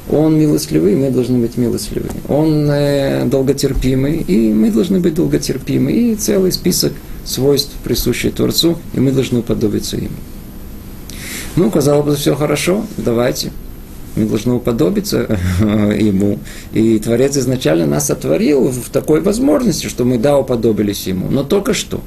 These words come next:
Есть тут основная часть. Основное о том, что по сути своей, так как Он Творец сам является хозяином всех своих совершенств, то если человек, то, как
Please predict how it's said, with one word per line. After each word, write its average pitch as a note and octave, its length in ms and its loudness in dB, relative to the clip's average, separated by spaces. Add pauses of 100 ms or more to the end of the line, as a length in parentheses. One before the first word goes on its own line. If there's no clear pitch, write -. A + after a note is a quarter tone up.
(120)
Есть - 240 0
тут - 140 -4
основная - 560 0
часть. - 360 -6 (760)
Основное D3 640 2
о - 20 0
том, D#3+ 200 0
что D3+ 220 -2
по C#3 160 -2
сути G3 320 0
своей, A#2+ 500 0 (300)
так F#3+ 220 0
как B2+ 200 -6
Он F3 200 0
Творец D3 420 0
сам G#3+ 480 2
является D#3+ 880 2 (140)
хозяином D#3+ 840 2 (220)
всех G3+ 340 0
своих E3 280 2
совершенств, B2+ 680 -2 (480)
то C#3 80 2
если D#3 600 4 (260)
человек, D3+ 640 2
то, B2 120 0
как - 280 -8